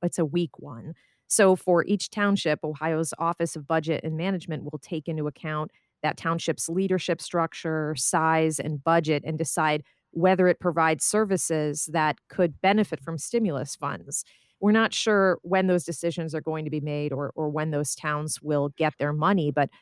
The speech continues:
August thirty-first is the state's first reporting deadline to the Treasury. So we're presuming that the decisions will, will be by then.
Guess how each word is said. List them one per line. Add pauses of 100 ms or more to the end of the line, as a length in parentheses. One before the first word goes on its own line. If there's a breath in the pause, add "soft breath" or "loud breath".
(180 soft breath)
August
thirty-first
is
the
state's
first
reporting
deadline
to
the
Treasury. (240 soft breath)
So
we're (140)
presuming
that
the
decisions
will,
will
be
by
then.